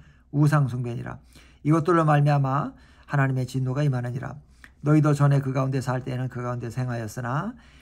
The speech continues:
이제는 너희가 이 모든 것을 벗어버리라. 곧 분함과 노여움과 악의와 비방과 너희 입에 부끄러운 말이라. 너희가 서로 거짓말을 하지 말라. 옛사람과 그 행위를 벗어버리고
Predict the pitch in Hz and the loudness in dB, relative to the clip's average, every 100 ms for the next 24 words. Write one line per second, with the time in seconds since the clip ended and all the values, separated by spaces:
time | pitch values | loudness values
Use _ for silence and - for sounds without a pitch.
0 | - 143 156 156 147 143 143 139 135 135 | -4 2 4 6 4 4 4 4 2 0
1 | 135 123 127 117 120 120 120 120 - - | -2 -4 -6 -6 -6 -8 -8 -12 -12 -12
2 | - 127 139 156 147 135 127 127 127 127 | -10 -2 2 2 2 0 -4 -6 -6 -6
3 | 123 123 127 120 120 127 127 123 135 135 | -6 -8 -8 -6 -6 -6 -6 -4 -4 0
4 | 139 139 156 185 - - _ - 147 156 | 0 2 4 2 -2 -20 _ 2 4 4
5 | 143 123 120 - 139 - 135 151 120 120 | 2 -2 -8 -10 -12 -6 -2 0 -2 -4
6 | 120 120 - _ - _ - 147 147 143 | -8 -12 -18 _ -20 _ -4 2 4 4
7 | 147 143 127 135 139 127 131 123 127 123 | 2 0 0 0 0 0 -2 -4 -6 -8
8 | 120 120 120 135 135 135 131 131 123 139 | -8 -8 -8 -2 -2 0 -2 -2 -2 -2
9 | 147 131 135 139 135 135 135 143 143 151 | -2 0 0 0 -2 -4 -2 0 0 0
10 | 160 135 | 0 -2